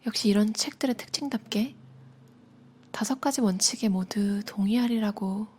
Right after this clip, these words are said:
생각하지 않는데요. 다만 저자가 말하고 싶은 건 중요하지 않은 수많은 일에 마음 쏟느라 정작 우리가 마음 써야 할 중요한 가치들을 놓쳐서는 안 된다.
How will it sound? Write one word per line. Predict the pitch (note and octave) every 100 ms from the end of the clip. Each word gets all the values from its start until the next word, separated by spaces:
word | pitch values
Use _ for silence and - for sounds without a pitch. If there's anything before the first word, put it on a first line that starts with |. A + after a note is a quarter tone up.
| -
생각하지 | - C#4+ C#4+ -
않는데요. | G3 F3 G#3 G3 F#3 G3+ - _ _ _ _ - - - - - - - - -
다만 | - G#3 G3+ G3 G3
저자가 | - G#3 G#3
말하고 | F#3+ F#3+ G3
싶은 | - - F#3+
건 | G3 C#4 E4 - - - - - - - - - - -
중요하지 | - - A#3+ D#4+ D#4+ B3+
않은 | F3+ G3
수많은 | G#3 - D4+ D4+ C4
일에 | F#3 G3
마음 | F#3 F#3 G3+
쏟느라 | A3 A3+ G3+ G3 F#3 A3 C#4+ - - - -
정작 | - F#3 F#3 G#3 G#3 - -
우리가 | - F3+ G#3
마음 | F#3+ F#3 G3
써야 | - C#4+ C4
할 | G#3 G#3 - - - - -
중요한 | - G3+ A3+ B3+
가치들을 | A#3+ F3+ - G#3 G3 G3
놓쳐서는 | F#3 F3+ - G#3 G#3 G3+
안 | F3
된다. | G#3 G3+ F#3 -